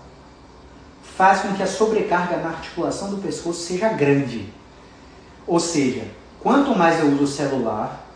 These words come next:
mais eu aumento dor no pescoço, ou se eu não tiver dor no pescoço, eu fa-, eu tenho risco de ter dor no pescoço,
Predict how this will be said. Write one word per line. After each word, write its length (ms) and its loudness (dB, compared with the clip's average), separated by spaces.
mais 480 4
eu 160 6
aumento 380 2
dor 220 0
no 60 0
pescoço, 600 -2
ou 100 6
se 160 -2
eu 120 4
não 160 8
tiver 240 2
dor 120 2
no 100 0
pescoço, 720 0
eu 260 6
fa-, 300 2
eu 260 0
tenho 200 2
risco 300 2
de 120 -2
ter 220 6
dor 120 2
no 80 -2
pescoço, 580 -6